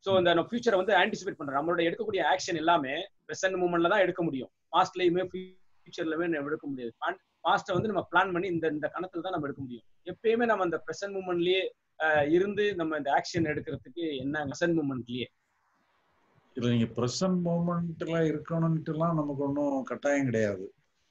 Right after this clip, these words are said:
Speaker 2: சைக்கலாஜிக்கலா நம்ம present மூமெண்ட்ல இருக்கிறோம். சைக்கலாஜிக்கலா நீங்க present மூமெண்ட்ல, அது நீங்க பிரசன்ட் மூமெண்ட்ல மட்டும்தான் இருக்க முடியும். அது psychological aspect. அது நேச்சுரலா நடக்கிறது. அங்க நமக்கு வேலையே இல்ல அது. இப்ப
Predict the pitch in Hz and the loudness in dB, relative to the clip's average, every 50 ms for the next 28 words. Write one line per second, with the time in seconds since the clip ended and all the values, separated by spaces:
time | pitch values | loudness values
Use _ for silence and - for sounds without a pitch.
0 | _ _ - - - - 117 117 117 135 156 160 165 170 160 160 156 156 160 180 | _ _ -12 -8 -2 0 0 0 0 4 6 8 8 8 6 2 2 2 4 4
1 | 180 170 156 151 131 139 139 - 151 147 135 135 135 131 135 131 120 135 135 127 | 4 4 2 0 0 0 -2 -2 -2 -4 -2 -2 -2 0 -2 -2 0 0 0 0
2 | 113 104 113 107 107 101 - 101 95 92 110 127 139 147 151 143 143 151 160 160 | 2 0 -2 -2 -2 -2 -2 -4 -4 -2 0 2 4 4 4 2 2 4 4 4
3 | 151 151 147 147 135 143 131 139 147 143 139 139 135 135 135 143 175 175 165 156 | 4 2 0 0 0 -2 -2 -2 -4 -4 -2 -2 -2 -2 -2 0 0 0 0 0
4 | 151 147 147 147 147 135 123 - _ _ _ _ _ - 104 98 123 123 123 123 | 0 0 0 0 0 -2 -2 -6 _ _ _ _ _ -8 -4 -2 0 2 2 2
5 | 127 127 131 123 131 127 123 120 107 123 127 139 151 156 147 135 117 139 131 127 | 2 2 2 2 4 4 2 2 2 0 2 2 4 4 4 2 2 0 0 2
6 | 123 123 120 123 123 - - _ _ _ _ _ - 117 131 135 - 135 127 123 | 2 2 2 0 -2 -6 -12 _ _ _ _ _ -6 -4 -4 -2 0 0 0 2
7 | 139 139 143 147 143 143 135 139 131 127 123 120 - 123 113 - - 107 113 - | 4 4 4 4 4 2 0 0 2 2 0 0 -2 -6 -6 -4 -4 -6 -8 -8
8 | _ _ _ _ _ _ - - - 104 117 143 175 170 147 139 147 151 151 - | _ _ _ _ _ _ -20 -12 -8 -6 -2 0 0 2 2 2 2 2 2 0
9 | 156 151 151 147 135 127 127 120 107 123 120 117 110 113 113 117 127 139 135 131 | 2 2 2 4 4 2 2 2 0 0 0 0 0 0 0 0 0 0 0 0
10 | 131 123 120 123 120 120 123 131 135 131 127 110 110 107 104 98 80 82 92 - | 0 0 0 0 0 2 2 2 2 2 2 2 0 0 -2 -2 -4 -8 -12 -14
11 | _ _ _ _ _ _ - - - - _ _ _ - - - _ - - - | _ _ _ _ _ _ -20 -20 -20 -20 _ _ _ -20 -20 -20 _ -20 -20 -20
12 | _ - 127 127 | _ -2 0 0